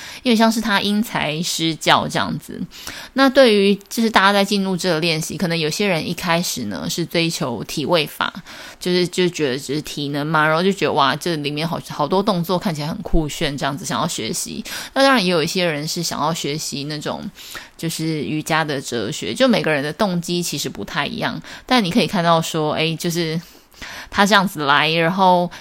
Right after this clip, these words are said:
其实到最后大家都会回归到说，诶，其实发现这个练习可能就是有很多很细微的部分，就是像即便你是学习体位法，但是怎么样去细微的去感受你身体的每一个部位，或者是去更细微的去运用，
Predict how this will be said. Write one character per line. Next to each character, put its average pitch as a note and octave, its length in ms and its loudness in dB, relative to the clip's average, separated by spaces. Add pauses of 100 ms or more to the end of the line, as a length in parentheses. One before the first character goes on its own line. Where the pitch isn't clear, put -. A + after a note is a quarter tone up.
其 - 160 0
实 A3+ 60 6
到 B3+ 220 6
最 B3 80 4
后 B3 80 6
大 A#3 120 6
家 A3+ 80 6
都 A#3 80 6
会 A#3 80 8
回 F3 200 2
归 F#3+ 180 2
到 F3+ 180 4
说， E3+ 200 -2
诶， F#3 160 2
其 E3+ 160 -2
实 D#3+ 280 -4 (300)
发 F3+ 160 0
现 F#3+ 220 -2
这 F3+ 100 -4
个 C#3+ 320 0
练 D#3+ 240 2
习 - 180 -8
可 - 140 -6
能 D#3+ 140 -10
就 D3 100 -10
是 D3+ 240 -6 (240)
有 G#3+ 140 0
很 F#3 160 2
多 A3+ 120 6
很 E3 300 2
细 G3+ 400 0
微 D3 300 -2
的 E3 120 -2
部 F3 160 -4
分， E3 220 0
就 F3+ 80 -2
是 F3+ 220 -2 (260)
像 A3 340 4
即 F3+ 160 -2
便 A3 160 6
你 E3 80 0
是 F#3+ 120 0
学 E3 120 -2
习 D#3+ 160 -4
体 D#3 200 -8
位 E3 200 0
法， - 240 -6
但 F#3 140 -4
是 F#3 260 -2 (380)
怎 D#3 160 -8
么 E3 80 0
样 G#3+ 100 4
去 A#3 140 2
细 A3 340 2
微 D#3+ 240 2
的 E3 160 2
去 F3+ 520 0
感 D3+ 180 -4
受 F3+ 200 -2
你 D#3 120 -2
身 F3 180 -2
体 F#3 140 -4
的 C#3+ 80 -4
每 C3 140 -4
一 C#3+ 80 -6
个 D#3 80 -4
部 D#3 260 -2
位， D#3 160 2
或 E3+ 180 2
者 E3 60 -2
是 E3 240 -2
去 F3 240 -2
更 E3+ 220 -2
细 E3+ 180 -2
微 B2 160 -2
的 C#3 80 -4
去 D#3+ 120 -4
运 D3 300 -4
用， - 240 -4